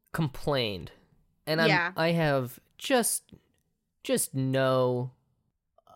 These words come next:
Speaker 1: like, experience to s-, to stand on. W-, or,
Speaker 2: Mm-hmm.
Speaker 1: or any reason to, to make a comment on this, so I won't for the most
Speaker 2: But do
Speaker 1: part.
Speaker 2: it anyway.
Speaker 1: But people co-, no, no, no, no, no.
Speaker 2: <laughs> Do it
Speaker 1: I,
Speaker 2: anyway.
Speaker 1: people complained that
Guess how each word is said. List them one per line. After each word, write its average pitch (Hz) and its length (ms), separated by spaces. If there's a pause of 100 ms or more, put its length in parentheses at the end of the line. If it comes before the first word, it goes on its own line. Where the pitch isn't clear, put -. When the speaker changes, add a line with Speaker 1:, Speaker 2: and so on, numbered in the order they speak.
(140)
Speaker 1:
like, 120 560 (560)
experience 131 760
to - 140
s-, - 220 (160)
to 123 120
stand 135 440
on. 147 320 (800)
W-, 262 240
or, 156 180
Speaker 2:
Mm-hmm. - 100
Speaker 1:
or 175 200
any 202 260
reason 139 460
to, 117 340
to 127 180
make 117 240
a 131 40
comment 151 420 (140)
on 151 200
this, 160 160
so - 280
I 196 120
won't 113 360 (120)
for 135 140
the 117 60
most 120 180
Speaker 2:
But 247 80
do - 100
Speaker 1:
part. 262 100
Speaker 2:
it 277 80
anyway. 254 280
Speaker 1:
But 185 120
people 220 220
co-, - 140 (520)
no, 262 140
no, 233 120
no, 165 160 (100)
no, 190 160
no. 156 100
Speaker 2:
<laughs> 180 220
Do 403 140
it - 60
Speaker 1:
I, 415 100
Speaker 2:
anyway. 214 320 (1000)
Speaker 1:
people 233 240
complained 180 680
that 135 380